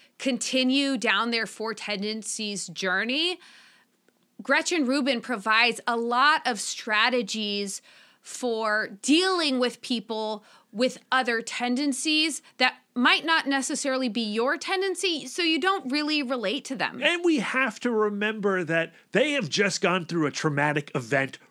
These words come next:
Speaker 2: re-, recently. Like
Speaker 1: Which they're all processing in their own unique way.
Speaker 2: Yeah, so they've got a long journey ahead of them.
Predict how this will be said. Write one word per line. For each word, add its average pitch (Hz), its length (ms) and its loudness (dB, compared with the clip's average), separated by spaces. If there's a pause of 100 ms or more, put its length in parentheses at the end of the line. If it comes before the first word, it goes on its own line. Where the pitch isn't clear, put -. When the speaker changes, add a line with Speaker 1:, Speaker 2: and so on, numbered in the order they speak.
(300)
Speaker 2:
re-, 147 340 4
recently. 117 720 2
Like 285 140 2
Speaker 1:
Which 392 180 0
they're 381 200 4
all 339 240 6
processing 320 760 0
in 247 160 0
their 233 240 0
own 254 340 2
unique 226 680 0
way. 202 480 0
Speaker 2:
Yeah, 156 300 4
so 190 220 0
they've 311 200 2
got 339 160 6
a 285 60 6
long 185 480 4
journey 160 420 2
ahead 127 320 -2
of 104 160 -8
them. - 320 -10